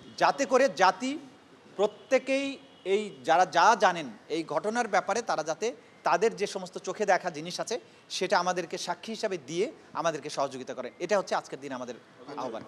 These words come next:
প্রত্যেকেই বিচার চান এবং বলেছেন বিচারের জন্য তারা যা যা করা দরকার, সাক্ষী দেয়া বা সব কিছুর জন্য তারা করবেন এবং তাদের একটা ক্রাইং নিড আছে। কিন্তু একটা জিনিস আমি খুব, আহ, অবাক হয়েছি যে প্রত্যেকেই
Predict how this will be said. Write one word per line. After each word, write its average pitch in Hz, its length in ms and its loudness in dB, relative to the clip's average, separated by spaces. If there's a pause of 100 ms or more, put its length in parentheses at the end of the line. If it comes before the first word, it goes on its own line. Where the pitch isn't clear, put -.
(120)
প্রত্যেকেই 208 440 -4
বিচার 165 280 -2
চান 143 220 -2
এবং 143 200 -8
বলেছেন 156 300 -4
বিচারের 160 320 -4
জন্য 160 200 -8
তারা 147 320 0
যা 165 200 8
যা 175 120 6
করা 160 220 2
দরকার, 143 220 -4
সাক্ষী 156 360 -6
দেয়া 135 260 -2 (120)
বা 131 80 -4
সব - 220 -10
কিছুর 139 200 -14
জন্য 131 160 -10
তারা 120 160 -8
করবেন 131 340 -12
এবং 151 180 -10
তাদের 147 260 -4
একটা 156 180 -8
ক্রাইং 160 300 -2
নিড 170 260 -8
আছে। 127 260 -6 (560)
কিন্তু 180 160 -2
একটা 190 260 4
জিনিস 214 280 -2
আমি 185 160 -4
খুব, 190 280 -2
আহ, 135 320 -2
অবাক 160 320 6
হয়েছি 143 360 -6
যে 120 120 -12
প্রত্যেকেই 214 580 -4